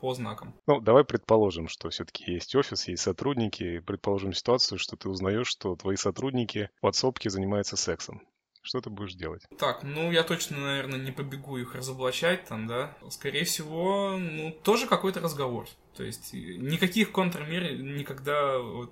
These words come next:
Speaker 1: для, для меня нету. Какого-то скандала точно нет.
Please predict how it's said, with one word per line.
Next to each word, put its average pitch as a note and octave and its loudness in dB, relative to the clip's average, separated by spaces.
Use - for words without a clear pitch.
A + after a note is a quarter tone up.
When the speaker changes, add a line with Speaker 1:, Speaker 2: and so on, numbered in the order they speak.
Speaker 1:
для, C3 -12
для C3+ -8
меня C3+ -2
нету. B2+ -4
Какого-то C#3+ -2
скандала D3+ 4
точно C#3 -4
нет. F3+ -2